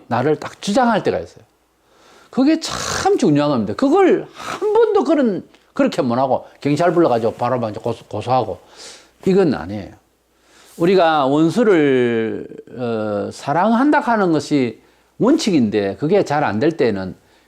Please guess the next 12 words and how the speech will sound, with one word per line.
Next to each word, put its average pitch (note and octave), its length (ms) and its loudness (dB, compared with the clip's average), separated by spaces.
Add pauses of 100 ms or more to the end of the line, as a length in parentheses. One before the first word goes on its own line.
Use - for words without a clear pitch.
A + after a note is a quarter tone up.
(120)
기도부터 F3 500 -2
하고요. G2 680 -4 (460)
그리고 C3+ 260 -2
인내 F#3+ 280 2
한번 A#2 240 -2
해보세요. G#2 380 -8
그러면 B2+ 520 2
하나님께서 G3 600 0
주시는 B2 500 -2 (320)
상급이라는 C#4+ 800 2
게 F#3 380 -2
있습니다. B2+ 480 -2